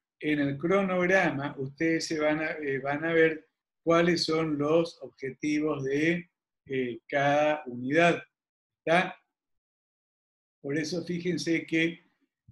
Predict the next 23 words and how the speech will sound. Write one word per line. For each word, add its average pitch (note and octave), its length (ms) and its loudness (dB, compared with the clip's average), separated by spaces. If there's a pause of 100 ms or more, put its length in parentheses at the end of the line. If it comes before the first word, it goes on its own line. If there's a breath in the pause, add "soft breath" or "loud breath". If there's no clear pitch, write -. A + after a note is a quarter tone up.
(120)
toqué D#3 400 0
al G#3 120 0
principio D#3+ 880 -4 (380)
algunas D3 600 -2
cuestiones D#3+ 500 -2
referidas D3+ 600 0
a C#3 120 0
la D#3 360 2
bolilla D3+ 640 -4
cuatro, G3+ 420 0 (800)
este, D3+ 440 0 (100)
y F3+ 420 0 (160)
muy, C#3+ 260 -2
eh, - 40 -10 (160)
eh, C3+ 560 -4
eh, A#2+ 260 -8
seguí, D#3+ 640 0 (440)
este, C#3+ 360 -6
con D#3+ 380 -2
la C3 300 -4
bolilla D#3+ 760 0 (120)
tres, F3 520 2 (840)
¿eh? C#3+ 360 -4